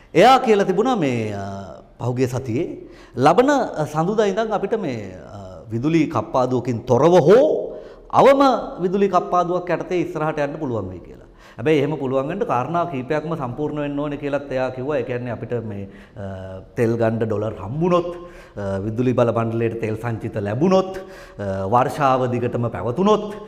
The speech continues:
වගේ, අ, අනියමාර්ථයේ අසම්භාව්‍ය ක්‍රියා ගණනාවක් සිද්ධ වුණොත් එහෙම ලබන සවුන්ද ඉඳන් අවම විදුලි කප්පාදුවකට, අ, යන්න පුළුවන් කියලා, අ,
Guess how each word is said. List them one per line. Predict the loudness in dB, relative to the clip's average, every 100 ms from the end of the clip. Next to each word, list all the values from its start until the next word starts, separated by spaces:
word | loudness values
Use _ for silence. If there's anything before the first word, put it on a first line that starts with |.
| -18 -20 -6
වගේ, | -4 2 2 2
අ, | -2 -6 -8 -12 -14 -18 -10
අනියමාර්ථයේ | -4 -2 2 0 0 0
අසම්භාව්‍ය | 0 -2 -2 -2 0 -2
ක්‍රියා | 0 0
ගණනාවක් | 2 2 4 6 6 4 2 -2
සිද්ධ | 0 2
වුණොත් | 2 0 -2
එහෙම | -2 -2 -6 -12 -18 -8
ලබන | -4 -4
සවුන්ද | -2 -2 -2
ඉඳන් | -2 -4 -6 -14 -2
අවම | 2 2 2
විදුලි | 0 0
කප්පාදුවකට, | -2 -2 -4 -4 -4 -4
අ, | -4 -4 -6 -6 -8 -8 -8
යන්න | -8
පුළුවන් | -8 -6 -6
කියලා, | -6 -6 -8
අ, | -8 -16 -20 -20 -16